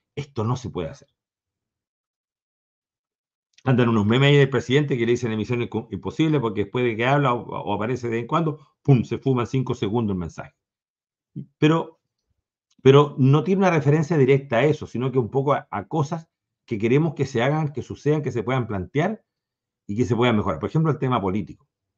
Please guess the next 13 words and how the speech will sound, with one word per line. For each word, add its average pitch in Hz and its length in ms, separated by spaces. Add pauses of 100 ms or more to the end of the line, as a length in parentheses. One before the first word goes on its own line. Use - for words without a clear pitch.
(680)
Es - 80
prácticamente 147 520
imposible 143 380
solucionarlo. 135 520
El - 60
tema 131 200
de 127 60
las 120 80
elecciones, 107 460
es - 80
prácticamente 127 540
imposible 113 600
solucionarlo. - 640